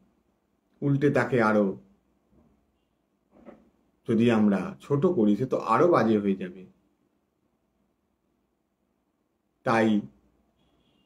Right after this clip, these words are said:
তাই মনে হয় মা না কেবল মাই, মায়ের কোনো বিকল্প হবে না, মায়ের বিকল্প পাবেন না,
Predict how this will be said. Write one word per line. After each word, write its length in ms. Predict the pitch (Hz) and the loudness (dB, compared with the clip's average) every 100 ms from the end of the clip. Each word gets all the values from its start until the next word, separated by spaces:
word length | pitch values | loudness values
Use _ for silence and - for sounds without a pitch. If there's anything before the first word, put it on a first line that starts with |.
| _ _ _ _ _ | _ _ _ _ _
তাই 180 | 175 170 | 2 4
মনে 300 | 165 151 185 | 6 6 6
হয় 260 | 175 165 151 | 6 4 4
মা 300 | 143 151 175 | 4 4 6
না 380 | 233 170 113 110 _ | 6 4 2 -4 _
কেবল 340 | 143 131 139 117 | -2 2 2 2
মাই, 500 | 95 107 117 110 107 _ - | 2 2 2 0 -4 _ -6
মায়ের 320 | 110 107 113 | -2 -2 -2
কোনো 160 | 147 135 | -2 -2
বিকল্প 500 | 98 90 120 135 120 | -4 -6 -6 -6 -10
হবে 240 | 98 98 92 | -14 -14 -14
না, 80 | 127 _ _ _ _ _ _ _ _ _ _ _ _ _ _ _ _ _ | -20 _ _ _ _ _ _ _ _ _ _ _ _ _ _ _ _ _
মায়ের 400 | 151 170 190 202 | 2 6 8 6
বিকল্প 460 | 180 175 190 175 175 | 6 4 4 2 0
পাবেন 340 | 143 117 135 139 | -4 0 2 2
না, 260 | 117 107 | 0 -4